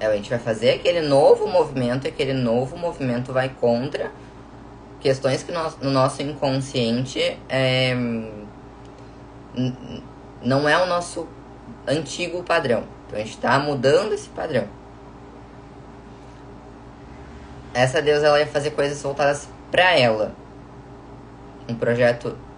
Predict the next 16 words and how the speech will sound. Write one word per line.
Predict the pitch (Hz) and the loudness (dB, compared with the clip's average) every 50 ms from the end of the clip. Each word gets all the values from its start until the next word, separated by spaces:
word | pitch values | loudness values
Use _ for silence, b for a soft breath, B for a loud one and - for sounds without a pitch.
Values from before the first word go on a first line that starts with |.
| - - | -6 0
dela, | 123 123 - 139 135 143 147 147 - B B B B B B B | 4 6 8 8 6 4 2 0 -2 B B B B B B B
algo | - 120 127 135 139 135 | 4 6 6 6 6 4
que | - - | 0 -2
trazia | - 127 127 131 131 120 123 | -2 0 0 0 2 2 0
a | 135 | 2
verdade | 131 143 143 143 123 117 120 113 117 113 107 104 107 110 | 2 0 0 0 2 2 4 4 4 4 2 0 -4 -4
dela. | 101 101 95 95 - - - - - - B B B B - - | -4 -4 -4 -4 -6 -10 -14 -18 -20 -20 B B B B -12 -6
E | - 120 | -2 -2
naquele | 120 117 117 - 110 110 | -2 -2 -2 -2 -2 -2
momento | 110 113 110 107 107 113 | 0 -2 -2 -2 -4 -4
ela | 113 104 | -4 -6
se | 107 - | -6 -6
sabotava. | - 110 - - 117 - - - - - - - B B B B B B - | -6 -6 -4 -4 -4 -4 -6 -6 -8 -10 -14 -18 B B B B B B -20
O | - | -14
que | - - | -12 -10
que | 554 - - 480 | -10 -6 -6 -6